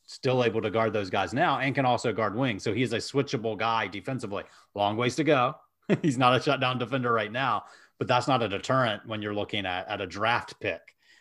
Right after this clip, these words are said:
That's a deterrent when you're looking at a rotation player, but you're not making a draft pick to make him a rotation player between thirty and fifty. You're, you're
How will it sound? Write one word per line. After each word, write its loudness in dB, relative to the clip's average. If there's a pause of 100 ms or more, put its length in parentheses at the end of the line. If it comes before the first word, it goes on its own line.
That's 2
a 4
deterrent 2
when -2
you're 0
looking -2
at -2
a -2
rotation -2
player, -6 (420)
but -6
you're 0
not 2
making 4
a -2
draft 2
pick -2
to -2
make 0
him -2
a -2
rotation -2
player -2 (360)
between -4
thirty 0
and -12
fifty. -4
You're, -6
you're -8